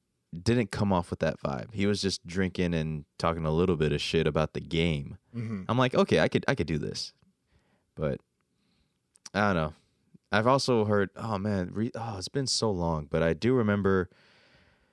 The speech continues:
Speaker 1: I don't follow him, but I heard the story about a streamer who got shot, like, his house got shot up twice. It's like, uh,
Speaker 2: Oh, yeah, yeah, yeah.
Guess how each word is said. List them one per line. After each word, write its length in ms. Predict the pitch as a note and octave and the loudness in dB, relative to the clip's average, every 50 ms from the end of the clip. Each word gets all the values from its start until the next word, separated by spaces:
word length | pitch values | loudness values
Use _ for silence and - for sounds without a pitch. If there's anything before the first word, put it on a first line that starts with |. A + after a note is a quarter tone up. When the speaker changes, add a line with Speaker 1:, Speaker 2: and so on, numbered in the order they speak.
| _ _ _ _ _ - | _ _ _ _ _ 2
Speaker 1:
I 80 | A#2+ | 4
don't 220 | C3+ F3 F#3 C#3 - | 4 4 4 2 -2
follow 440 | - - - C3+ C#3+ D3 C#3+ C#3+ C#3+ | -2 2 4 6 6 6 6 6 4
him, 220 | D3 D3 D3 C#3 | 4 2 2 2
but 120 | A#2+ A2+ | 4 4
I 80 | A2 A2 | 4 2
heard 260 | G2 B2 C3 C#3 C3 | 2 2 2 2 2
the 80 | G#2+ G#2 | 2 0
story 640 | - - - - - A2 G#2+ G#2 G2+ F#2+ F2 E2+ - - | 2 0 2 2 4 4 6 6 6 6 4 4 4 2
about 560 | F2 E2 D2+ F2 F2 E2+ E2+ E2+ E2 E2 - _ _ _ _ _ _ _ _ _ - | 0 0 2 2 4 4 4 4 4 2 0 _ _ _ _ _ _ _ _ _ 0
a 140 | - F#2 F2+ | 2 2 2
streamer 840 | - - - - - - A#2 B2 C3 C3 A#2 G#2 F2+ E2+ E2+ E2 E2 | 0 -2 -4 -4 -4 -2 0 2 4 4 4 4 4 4 2 2 0
who 180 | - - F#2+ F2 | -2 -4 -2 2
got 260 | G2+ G#2 G2 - - | 2 2 2 2 0
shot, 480 | - - - - G2+ F#2+ F#2+ G#2 - - _ _ _ _ _ _ _ - | -2 -4 -2 0 2 2 2 2 0 -4 _ _ _ _ _ _ _ 0
like, 140 | F#2+ F#2+ F2 | 2 2 2
his 160 | F#2+ E2+ - | 0 -2 0
house 220 | - G#2+ G#2 - | 2 2 2 2
got 160 | - G2 F#2 | 0 -2 -2
shot 240 | - - G2 G2 G2 | -2 0 0 2 2
up 160 | G2 - - | 0 0 -2
twice. 500 | - - - F2 F2 A#2 B2 - - - - _ _ _ _ _ _ _ _ _ _ _ _ _ _ _ _ _ _ _ _ _ _ _ _ _ _ _ _ _ _ - | -2 -2 0 0 0 0 -2 -4 -6 -6 -10 _ _ _ _ _ _ _ _ _ _ _ _ _ _ _ _ _ _ _ _ _ _ _ _ _ _ _ _ _ _ -10
It's 260 | - F2 E2+ - - | -8 -8 -4 -2 0
like, 240 | F2+ F2 - - F2+ | 0 0 0 0 2
uh, 400 | E2+ E2 E2 D#2+ D#2+ D#2 D2 - - _ _ | 4 4 4 4 4 2 0 -2 -4 _ _
Speaker 2:
Oh, 480 | A2+ A#2+ B2 A#2+ A#2 A2+ A2+ A2 G#2 G#2+ | -6 -4 -4 -2 -2 -4 -4 -6 -6 -8
yeah, 320 | G#2+ G#2 G#2+ G#2 G2 F#2+ | -10 -8 -6 -4 -4 -4
yeah, 320 | F#2 F2 F2 F2 F2 E2+ F2 F2 E2+ | -4 -6 -8 -10 -10 -12 -12 -12 -12
yeah. 80 | E2+ | -14